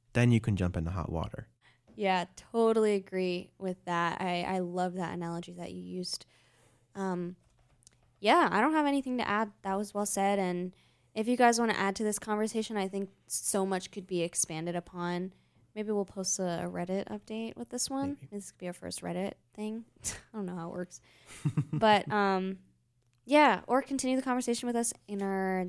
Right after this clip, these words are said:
Speaker 2: D Ms. Reach out to us. We love to hear from you all. And, um, that's it for today.
Speaker 1: Mm-hmm.
Speaker 2: Proverbs four twenty-three. Check it out, highlight it, look at it for yourself.
Speaker 1: Yeah.
Speaker 2: It's a, it's a good one to meditate on.
Speaker 1: Talk about this with each other. This is an important thing to talk about with each other.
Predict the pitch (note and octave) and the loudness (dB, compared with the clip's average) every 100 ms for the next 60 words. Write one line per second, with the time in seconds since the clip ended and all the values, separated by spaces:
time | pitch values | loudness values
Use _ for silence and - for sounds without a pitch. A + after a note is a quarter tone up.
0 | F#3 F#3+ G#3 A3 A3 A3+ G3 G#3 G#3 G3+ | -6 -6 -4 -2 -4 -4 -6 -6 -4 -6
1 | G#3+ G3+ G3+ - F#3 F3+ F#3 F#3+ F#3 F#3 | -4 -4 -4 -4 -4 -4 -6 -6 -10 -8
2 | F#3 F#3 F3+ F3+ F3+ _ _ _ _ - | -6 -4 -2 -4 -6 _ _ _ _ -6
3 | G3+ F#3+ F#3+ F#3 F#3 F#3 F3+ F3+ F3+ - | -2 0 0 -2 0 0 0 -4 -6 -14
4 | - G#3+ D#4 D4+ C#4+ A#3 D#4 C#4 F3+ - | -8 -2 -2 -2 -4 0 2 2 0 -6
5 | A#2+ A2 B2+ C#3 - _ A3 A#3 C4+ C#4 | -6 -4 -4 -6 -8 _ 6 8 8 4
6 | - - B3+ C4 B3+ B3+ - B3 F#3 G#3+ | 0 0 2 2 0 -2 0 0 0 -2
7 | G#3 A3+ A3+ G#3+ G#3 G#3 G#3+ G#3 G#3 - | 0 2 2 2 2 2 2 2 0 -2
8 | _ - F#3+ F#3+ F#3 - F3+ F3+ - - | _ -16 -8 -6 -6 -4 -6 -4 -6 -8
9 | - - F3+ F3+ F#3 G3 F#3+ F#3 F#3 E3+ | -10 -12 -8 -8 -8 -8 -6 -6 -6 -6
10 | E3+ - F3+ F3 - D3+ D3 G#2+ F2+ - | -8 -10 -12 -12 -2 -2 0 -2 -4 -6
11 | - - - - - - _ _ _ _ | -10 -12 -12 -14 -16 -20 _ _ _ _
12 | _ - A#2+ A2 G#2 F#2 F#2 F2 E2+ F2 | _ -6 -2 2 2 0 -2 -4 -4 -4
13 | F2 F2+ D2+ - - - - C3 | -4 -6 -8 -10 -12 -14 -16 -18